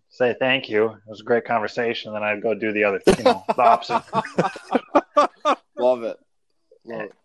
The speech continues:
Speaker 1: And I told her it's a compliment. I'm not looking for your recommendation. I'm looking for your thought process on why you came up to that.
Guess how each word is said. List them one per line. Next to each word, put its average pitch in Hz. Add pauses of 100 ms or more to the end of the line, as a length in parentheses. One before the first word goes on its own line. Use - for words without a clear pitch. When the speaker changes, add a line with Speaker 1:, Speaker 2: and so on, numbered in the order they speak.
Speaker 1:
And 151
I 156
told 196
her 156
it's 131
a 135
compliment. 151
I'm 123
not 143
looking 151
for 123
your 123
recommendation. 117
I'm 107
looking 120
for -
your 117
thought 143
process 104
on 101
why 113
you 107
came 104
up 143
to -
that. 90